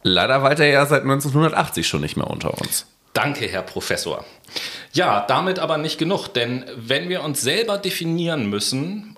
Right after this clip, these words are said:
Speaker 2: uns selber einen Sinn suchen müssen, dann stehen wir vor allem in den, in der modernen Welt schon direkt vor dem nächsten Problem.
Speaker 1: Warum ist das denn ein Problem?
Speaker 2: Naja, ich komme auf den Begriff des Individuums zurück.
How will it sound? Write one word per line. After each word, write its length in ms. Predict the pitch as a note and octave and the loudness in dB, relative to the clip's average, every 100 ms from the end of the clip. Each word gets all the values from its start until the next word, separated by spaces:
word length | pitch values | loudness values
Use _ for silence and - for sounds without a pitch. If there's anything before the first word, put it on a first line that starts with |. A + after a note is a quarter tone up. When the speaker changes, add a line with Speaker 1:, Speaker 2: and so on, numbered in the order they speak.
| _ | _
Speaker 2:
uns 340 | C3 C3 C3 - | -4 -4 -4 -2
selber 380 | B2 F#3+ F#3 | -2 0 0
einen 180 | C3+ C3+ | 0 0
Sinn 240 | C3 C4 A#3 | 0 0 -2
suchen 320 | A#2 - A2 | -4 -4 -2
müssen, 280 | B2+ E3+ C#3 | -2 -2 -2
dann 200 | B2 A#2+ | -2 -2
stehen 580 | - - G#2+ A#2 C3+ | -2 -2 -2 0 -2
wir 500 | C#3+ F3+ F#3 A3 A3 - | -2 -2 -2 -4 -8 -16
vor 220 | - A2 | -6 -2
allem 300 | A#2+ D#3 D#3+ | 0 0 -2
in 240 | D3+ C#3 C#3+ | -4 -2 0
den, 320 | C3 B2+ B2+ | 0 -2 -4
in 160 | C3 B2 | -2 0
der 140 | A#2 | 0
modernen 420 | A#2+ A#2+ B2+ A#2 | 0 0 0 0
Welt 380 | D3+ D#3 A3 - | 0 0 -4 -10
schon 320 | - - D#3 D3 | -4 -2 -2 -2
direkt 340 | B2 G#2 - | -2 -4 -6
vor 140 | E3 | -8
dem 120 | D#3+ F3+ | -4 -2
nächsten 340 | F3+ - F3+ | 0 -2 -2
Problem. 420 | - E3 E2 E2 D#2+ | -6 -4 -4 -4 0
Speaker 1:
Warum 240 | F#2+ G#2 | 2 2
ist 100 | A2+ | 2
das 160 | A#2+ - | 0 2
denn 160 | F#2 | 0
ein 140 | - G2+ | 0 -2
Problem? 580 | - E2 D#2+ F#2+ D#2+ - - - - - - | -2 -2 2 2 2 -2 -12 -8 -8 -8 -4
Speaker 2:
Naja, 440 | C3 D#3 A#2+ - - | 0 0 0 -4 -8
ich 220 | C#3+ - | -6 -2
komme 320 | F3 G3 F#3 | -2 -2 -2
auf 160 | D#3+ D#3+ | -4 -4
den 160 | D#3 D3 | -4 -4
Begriff 280 | B2+ D3+ | -4 -4
des 180 | - C3 | -2 -4
Individuums 680 | C#3 C#3 B2+ C#3 A#2+ G#2 - | -2 -4 -2 -2 -2 0 -2
zurück. 400 | F#2 E2 - | -2 -4 -6